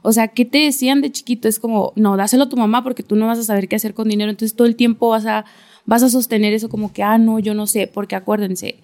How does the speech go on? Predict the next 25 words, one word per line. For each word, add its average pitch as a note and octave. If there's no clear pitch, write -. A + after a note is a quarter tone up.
tu A3+
inconsciente A#3
se C4
forma G#3+
tus A3
primeros G3+
siete G3+
años F#3+
de F#3
vida. F#3
Aunque G#3
seas A#3+
un C#4+
adulto, C4
si A3+
es G#3+
una, A#3
que -
te -
estás G#3+
percibiendo A#3
en B3
un B3
cuerpo A#3
adulto, A3+